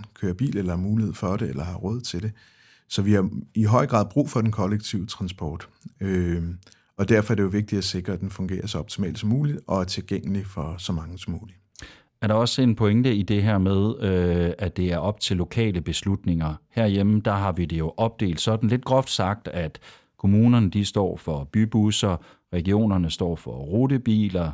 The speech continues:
Speaker 2: staten, de driver jernbaner og så videre, ikke?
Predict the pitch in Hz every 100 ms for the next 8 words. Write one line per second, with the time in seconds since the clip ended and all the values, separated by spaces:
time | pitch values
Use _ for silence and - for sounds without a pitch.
0 | - - 98 107 101 87 92 - 92 85
1 | 71 64 67 98 131 123 95 95 98 -
2 | 85 80 80 73 76 85 110